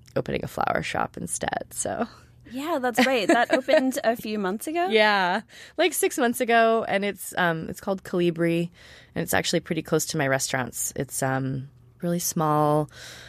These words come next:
Speaker 1: beautiful storefront with lots of plants. It's like a, it's, it's like a wild tropical jungle in there. And we have events and things. We teach workshops on centerpieces and wreath making and all this stuff. And we do a lot of specialty,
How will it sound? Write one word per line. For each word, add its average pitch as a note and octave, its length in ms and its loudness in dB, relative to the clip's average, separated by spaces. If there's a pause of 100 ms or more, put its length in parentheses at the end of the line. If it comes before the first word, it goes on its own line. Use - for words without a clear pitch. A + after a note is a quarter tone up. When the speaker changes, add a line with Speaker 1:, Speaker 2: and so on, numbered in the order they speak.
(160)
Speaker 1:
beautiful D3 800 2
storefront C#3 720 0
with C#3+ 180 -6
lots - 220 0
of - 80 -6
plants. D#3 560 -2
It's - 120 -6
like - 140 0
a, - 140 0
it's, - 200 -4
it's - 140 -12
like - 120 -12
a F#3 40 -8
wild - 440 -6 (280)
tropical - 420 -2
jungle C#3+ 460 2
in - 140 0
there. A#1 340 0 (440)
And E3 180 4
we F3+ 80 0
have F3 100 -4
events D#3 500 2
and F#3+ 140 0
things. F#3+ 640 0
We D3+ 100 -6
teach - 640 -2 (420)
workshops E3+ 1040 -2
on C#3+ 640 -2 (480)
centerpieces G3+ 840 0
and D3 160 -4
wreath A3+ 240 2
making F3 640 2
and D3 100 -2
all D3 80 0
this D3+ 160 -6
stuff. D#3+ 220 -2
And D#3 100 -2
we D3 80 -2
do D#3 180 2
a D3 40 4
lot D3 180 4
of C#3+ 80 2
specialty, D3+ 640 0